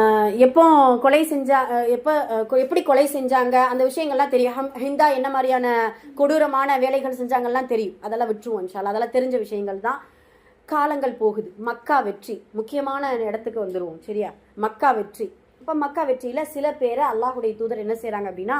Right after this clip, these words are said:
ஆஹ், இவர்களை கண்டவுடன் கொலை செய்ய வேண்டும்ட்டு ஒரு பட்டியல் போடுவாங்க. அதுல வஹஷி இடம்பெறுவார். அதுல வஹஷி இடம்பெறுவார். அதை கேட்ட வஹஷி என்ன செய்வார் பாத்தீங்கன்னா, தாயிஃப் நகரத்துக்கு ஓடிடுவார்.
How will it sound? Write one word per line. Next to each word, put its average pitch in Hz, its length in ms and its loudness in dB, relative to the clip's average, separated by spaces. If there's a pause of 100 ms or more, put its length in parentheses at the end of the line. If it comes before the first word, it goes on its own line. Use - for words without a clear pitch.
(480)
ஆஹ், 240 300 -2
இவர்களை 254 500 -2
கண்டவுடன் 330 680 0
கொலை 285 280 -2
செய்ய 254 280 -2
வேண்டும்ட்டு 247 340 -4
ஒரு 277 160 2
பட்டியல் 233 400 -6
போடுவாங்க. 175 320 -6 (680)
அதுல 254 360 0
வஹஷி 262 380 -4
இடம்பெறுவார். 202 560 -8 (340)
அதுல 240 220 -2
வஹஷி 226 280 -8
இடம்பெறுவார். 240 600 -2 (200)
அதை 254 320 -2
கேட்ட 330 400 0
வஹஷி 254 260 -4
என்ன 262 260 -6
செய்வார் 233 340 -6
பாத்தீங்கன்னா, 214 440 -6 (420)
தாயிஃப் 359 420 0
நகரத்துக்கு 254 880 -2
ஓடிடுவார். 214 420 -2